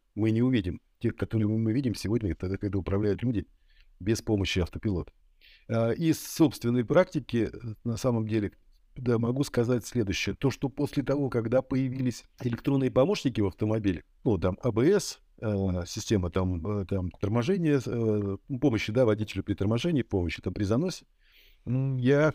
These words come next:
я исхожу из того, что люди изменили стиль поведения. По всей видимости, м, помощники в какой-то степени влияют на культуру.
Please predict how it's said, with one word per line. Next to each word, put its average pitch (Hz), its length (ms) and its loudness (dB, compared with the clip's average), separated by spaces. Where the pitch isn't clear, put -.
я 135 540 2
исхожу 143 360 2
из 139 100 2
того, 139 240 4
что 143 360 2
люди 139 600 -2
изменили 139 640 2
стиль 131 280 0
поведения. 123 640 0
По 120 100 0
всей 113 220 0
видимости, 135 680 0
м, 120 140 -6
помощники 120 480 0
в - 80 -6
какой-то - 760 -2
степени 143 560 -2
влияют 104 580 2
на 95 200 2
культуру. 107 480 -2